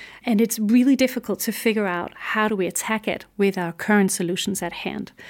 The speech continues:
And I think to be able to act on it, we need to look at mental health from a different perspective than what we've been doing up until now.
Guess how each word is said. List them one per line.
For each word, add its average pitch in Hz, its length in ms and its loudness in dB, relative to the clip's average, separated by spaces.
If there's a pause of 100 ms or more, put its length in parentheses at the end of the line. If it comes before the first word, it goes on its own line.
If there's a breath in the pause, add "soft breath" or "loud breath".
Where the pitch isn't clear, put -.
(460 loud breath)
And 240 120 6
I 277 140 6
think - 540 -4 (140)
to - 140 -2
be 220 140 2
able 240 220 4
to 240 100 0
act 202 300 -4
on 196 140 -4
it, 208 260 -8
we 226 100 6
need 240 220 6
to - 120 -2
look 208 200 0
at 208 100 -4
mental 185 320 -2
health 185 320 -6
from 190 240 2
a 185 60 0
different 214 500 -4
perspective 196 560 -6
than 190 160 -4
what - 200 -4
we've 208 180 -2
been 190 160 2
doing 220 360 2
up - 160 -6
until 175 300 -8
now. - 300 -8